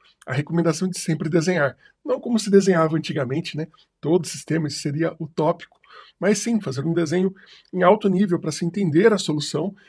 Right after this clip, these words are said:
E depois você pode, sim, em alguns pontos específicos, onde fizer sentido, de repente,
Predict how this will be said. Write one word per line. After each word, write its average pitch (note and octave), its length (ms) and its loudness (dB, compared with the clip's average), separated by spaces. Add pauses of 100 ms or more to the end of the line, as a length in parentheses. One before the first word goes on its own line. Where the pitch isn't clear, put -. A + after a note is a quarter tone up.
(140)
E F4 80 -4
depois G#3 260 0
você G3 200 -4
pode, G3 320 0
sim, G3+ 200 -4
em - 20 2
alguns F#3+ 340 2
pontos G3 420 0
específicos, D#3+ 720 -6
onde C#3+ 240 -6
fizer D#3+ 320 -6
sentido, F3 460 -8
de D#3+ 80 -8
repente, D3+ 500 -12